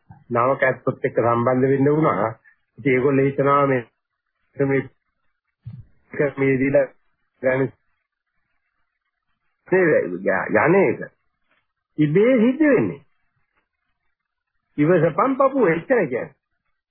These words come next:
හැබැයි ඒ ඉබේ සිද්ධ වෙන එක පුංචි කළ සලකන්න එපා කාට හරි කියන්න. සද්දයක් ආව තමයි, හිත නරක් වුණා තමයි, හිත පිට ගියා තමයි, සත්‍ය කැඩුණ තමයි, සමාධිය කැඩුණ තමයි. මම නමුත් බලාගෙන හිටියා මුකුත් නැතුව.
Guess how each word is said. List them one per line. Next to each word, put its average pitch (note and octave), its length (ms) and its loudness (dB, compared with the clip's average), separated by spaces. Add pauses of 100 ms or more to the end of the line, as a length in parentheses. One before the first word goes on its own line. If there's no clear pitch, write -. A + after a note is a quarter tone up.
(240)
හැබැයි C#3 360 -2
ඒ D#3 200 2
ඉබේ C#3 320 2
සිද්ධ C#3 340 -2
වෙන A3+ 200 2
එක B2 220 -2 (720)
පුංචි E3+ 240 0
කළ G#3+ 180 2
සලකන්න C3 460 0
එපා C3 200 0
කාට E3 600 0
හරි D#3+ 180 0
කියන්න. C3+ 340 -2 (1160)
සද්දයක් A2 420 -2
ආව A2+ 200 2
තමයි, A#2 460 0
හිත G2+ 180 -6
නරක් G2+ 400 -2
වුණා B2 220 2
තමයි, B2 360 0
හිත G2+ 240 -4
පිට G2+ 240 -4
ගියා C3+ 280 2
තමයි, B2+ 400 0
සත්‍ය G#2+ 320 -2
කැඩුණ A#2+ 340 0
තමයි, B2+ 380 0
සමාධිය A2+ 440 0
කැඩුණ B2 360 0
තමයි. C3 340 0 (480)
මම E3 160 -2
නමුත් D#3 300 2
බලාගෙන C#3+ 520 2
හිටියා C#3 240 0
මුකුත් C#3 300 -2
නැතුව. C#3+ 420 -2